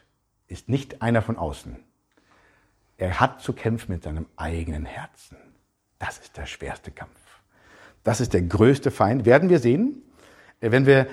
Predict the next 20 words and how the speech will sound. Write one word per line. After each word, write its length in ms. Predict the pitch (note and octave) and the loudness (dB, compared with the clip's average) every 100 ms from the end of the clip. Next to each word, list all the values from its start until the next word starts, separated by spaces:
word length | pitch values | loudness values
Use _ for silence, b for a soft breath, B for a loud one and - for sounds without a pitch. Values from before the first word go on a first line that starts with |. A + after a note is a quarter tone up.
| B | B
seiner 280 | B2 B2 A#2 | 2 2 2
Geschichte 420 | A2+ B2 - - | -2 -6 -6 -10
folgen. 400 | - F#2 C#2+ - | -4 -4 -4 -6
Und 140 | F2 | -2
wir 140 | G#2 G2+ B B | 0 0 B B
wollen 240 | A#2 F#3 | 6 6
heute 240 | D#3+ E3 A#2 | 6 4 6
Abend 380 | C#3 F3 F3 - B B B | 4 4 -2 -8 B B B
so 100 | A2+ | -6
ein 60 | B2+ | -4
bisschen 380 | D3 D3 D#3+ B2+ | 0 0 0 -2
das 180 | B2 | -4
Bild 400 | - D3 A3 - - _ - | 2 4 4 0 -16 _ -10
für 160 | - | -2
uns 180 | D#3 C3 | 0 0
sehen, 480 | C3 C#3+ E3+ D#3 G2+ | 2 2 2 -2 -2
wie 160 | D#3 A3 | 0 2
sich 180 | A3+ | 0
dieser 420 | - D3 C3+ C3 - B G#2 | -2 2 6 6 2 B 2
Gesalbte, 920 | B2+ A2 A2 C3 A3 - A3+ A3+ | 4 6 4 4 2 0 -2 0